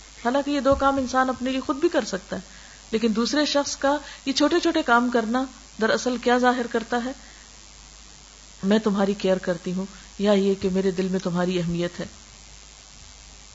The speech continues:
مجھے یاد ہے کہ ایک دفعہ میں کہیں بیٹھی ہوئی تھی تو ایک خاتون دوسری کو نصیحت کر رہی تھی کہ "بیٹا، میری جیسی غلطی تم نہ کرنا۔" میں نے غور سے سنا کہ ہو سکتا ہے کہ بہت اچھی کوئی نصیحت کر رہی ہوں۔ کہا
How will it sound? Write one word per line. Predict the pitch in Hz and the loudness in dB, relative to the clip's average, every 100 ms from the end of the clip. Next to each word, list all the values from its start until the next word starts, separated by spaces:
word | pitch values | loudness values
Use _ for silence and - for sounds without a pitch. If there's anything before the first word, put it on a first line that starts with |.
| - | -4
مجھے | 220 | 2
یاد | 233 240 | 4 4
ہے | 269 | 2
کہ | 269 | 0
ایک | 254 | -2
دفعہ | 233 233 | -4 -2
میں | 226 220 | 0 -2
کہیں | 214 202 | -2 -2
بیٹھی | 196 190 | -2 -2
ہوئی | 226 220 | -6 -6
تھی | 233 | -6
تو | 220 | -4
ایک | - 208 - - - - - - - - - | -2 -4 -6 -20 -20 -20 -20 -20 -20 -20 -8
خاتون | - 196 220 226 202 | -2 0 2 2 2
دوسری | 202 - | 0 -2
کو | 220 | -2
نصیحت | 196 175 208 208 | -2 -2 -4 -4
کر | 202 | -4
رہی | 196 | -4
تھی | 202 208 | -4 -6
کہ | 196 | -2
"بیٹا، | 202 226 | -2 0
میری | 220 214 254 | 2 2 2
جیسی | 240 226 214 | 0 0 -2
غلطی | 190 214 208 | -2 -4 -2
تم | 196 | -2
نہ | 196 196 | -2 -4
کرنا۔" | 180 175 185 - - - - - | -8 -8 -12 -16 -20 -20 -20 -18
میں | 220 214 | -8 -4
نے | 233 214 | -4 0
غور | 208 | 0
سے | 208 226 | -2 -4
سنا | 220 220 226 | -4 -4 -4
کہ | |
ہو | 208 | -6
سکتا | 208 226 - | -6 -8 -8
ہے | 226 | -8
کہ | 214 | -6
بہت | 202 202 | -4 -4
اچھی | 202 - 214 - - - - | -6 -8 -10 -12 -20 -18 -4
کوئی | 208 | -2
نصیحت | 185 196 196 - | -2 -2 -4 -2
کر | 185 | -4
رہی | 190 | -4
ہوں۔ | 202 - - - | -6 -10 -20 -4
کہا | 247 | -2